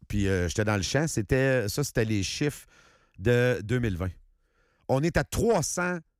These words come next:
bientôt, on va tomber à trois cent cinquante-sept, mais je vais te donner le vrai chiffre. Trois cent cinquante-six milliards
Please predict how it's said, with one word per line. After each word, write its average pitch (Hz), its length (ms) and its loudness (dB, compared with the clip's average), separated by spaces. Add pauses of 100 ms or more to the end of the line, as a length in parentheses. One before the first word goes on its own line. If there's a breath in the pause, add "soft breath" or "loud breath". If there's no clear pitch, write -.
(680)
bientôt, 214 420 0
on - 20 0
va 160 100 -2
tomber 147 220 0
à 160 40 0
trois 139 160 -2
cent 156 140 -2
cinquante-sept, 120 460 -2
mais 110 80 0
je 98 60 -2
vais 117 80 0
te 110 40 -2
donner 135 200 0
le 127 40 -6
vrai 117 160 0
chiffre. 101 220 -6 (100)
Trois 226 340 0
cent 220 320 -2
cinquante-six 175 1120 -2 (600)
milliards 170 720 2